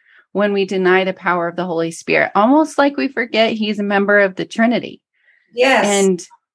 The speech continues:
Speaker 1: I used to think that the only way that God would speak to me was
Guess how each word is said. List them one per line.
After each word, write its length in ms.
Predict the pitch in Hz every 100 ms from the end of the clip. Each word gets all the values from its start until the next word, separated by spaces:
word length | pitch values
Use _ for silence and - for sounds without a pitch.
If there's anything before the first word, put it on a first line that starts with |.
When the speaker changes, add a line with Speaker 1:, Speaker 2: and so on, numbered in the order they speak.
| _ _ _
Speaker 1:
I 120 | - 226
used 320 | 233 294 -
to 100 | 330
think 260 | - 262 285
that 160 | 277 233
the 160 | 185 -
only 320 | 196 226 254
way 220 | 226 208
that 180 | 208 196
God 220 | 170 185
would 160 | 196 175
speak 340 | - 175 165
to 120 | - 254
me 440 | 262 294 311 320 - _ _ _ _
was 320 | - 202 214